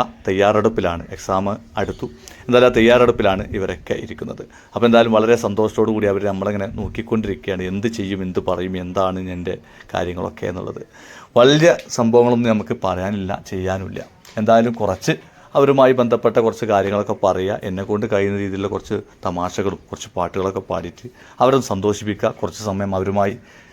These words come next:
നിൽക്കുക എന്നുള്ളത് തന്നെയാണ് ഏറ്റവും വലിയ സന്തോഷം. എന്തായാലും വളരെ നല്ലൊരു ഹാപ്പി ആയിട്ടാണ്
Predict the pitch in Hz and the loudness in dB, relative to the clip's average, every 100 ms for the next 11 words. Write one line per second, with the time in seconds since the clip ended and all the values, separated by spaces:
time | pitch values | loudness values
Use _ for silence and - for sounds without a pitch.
0 | - - 117 110 123 127 131 117 104 104 | -20 -2 0 2 4 4 2 0 -2 0
1 | 98 95 95 95 90 85 - 101 92 98 | 2 2 0 -4 -4 -6 -4 -2 -4 -8
2 | - - 85 87 - 78 104 107 107 110 | -10 -12 -10 -10 -12 -12 0 4 4 2
3 | 117 - - - - 113 123 135 - - | -6 -20 -20 -20 -2 2 6 6 4 -2
4 | - - - 123 143 165 151 120 123 120 | -20 -20 -2 2 6 6 6 4 0 0
5 | - 156 107 104 104 98 | 0 4 4 4 -2 -6